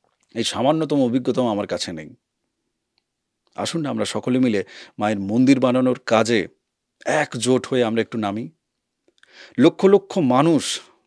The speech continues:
মায়ের কৃপা তখন পাবে, যখন এই বাংলায় মায়ের মন্দির হবে।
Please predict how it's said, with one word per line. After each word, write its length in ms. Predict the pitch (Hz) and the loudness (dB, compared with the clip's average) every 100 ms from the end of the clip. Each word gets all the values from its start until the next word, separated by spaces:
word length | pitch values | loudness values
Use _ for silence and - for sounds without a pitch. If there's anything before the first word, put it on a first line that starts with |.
| _ _ _ _ | _ _ _ _
মায়ের 220 | 123 135 123 | 0 0 -2
কৃপা 320 | - 127 143 | -4 -2 -2
তখন 300 | 117 - 113 | -4 -4 -4
পাবে, 360 | - 180 92 - _ _ _ _ _ _ - | -2 -2 -4 -14 _ _ _ _ _ _ -4
যখন 240 | 107 117 | -4 -2
এই 100 | 110 | -4
বাংলায় 540 | 92 101 120 117 92 85 _ - _ 98 | -2 0 2 2 0 -2 _ -20 _ -4
মায়ের 240 | 104 98 | -4 -2
মন্দির 420 | 90 120 117 117 | -2 -2 0 0
হবে। 320 | - 85 82 | -2 -10 -12